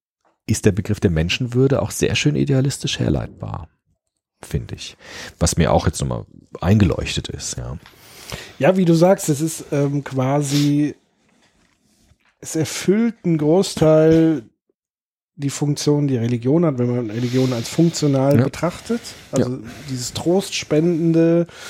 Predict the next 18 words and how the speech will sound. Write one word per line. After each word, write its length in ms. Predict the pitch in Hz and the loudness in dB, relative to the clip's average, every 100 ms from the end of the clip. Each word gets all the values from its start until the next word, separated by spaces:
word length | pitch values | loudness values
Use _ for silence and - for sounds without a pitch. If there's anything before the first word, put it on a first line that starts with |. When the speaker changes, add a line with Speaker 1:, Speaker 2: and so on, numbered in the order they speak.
| - - _ - | -16 -16 _ 0
Speaker 2:
dieses, 200 | 147 143 | 2 4
Speaker 1:
Bestimmung 360 | 226 220 180 | 4 4 4
Speaker 2:
was 180 | 160 - | 4 2
Speaker 1:
auch. 80 | - | -6
Speaker 2:
tue 260 | - 180 190 | -2 2 2
ich 240 | 170 - | 0 -2
in 160 | 160 156 | -2 0
Konflikten, 720 | 147 139 - 190 - 180 165 | -2 -4 -4 -8 -6 -2 0
was 180 | 147 | 0
Speaker 1:
Ja. 60 | 165 | -2
Speaker 2:
ist 120 | 156 | -2
meine 260 | 151 147 147 | 0 0 0
Bestimmung, 600 | 131 - 170 180 180 180 | -4 -4 -4 -2 -2 2
Speaker 1:
Warum 280 | 196 143 151 | 2 2 0
bin 120 | 151 | 0
ich 80 | 143 | 0
Speaker 2:
warum 160 | 151 | 2
Speaker 1:
hier? 100 | 160 | 2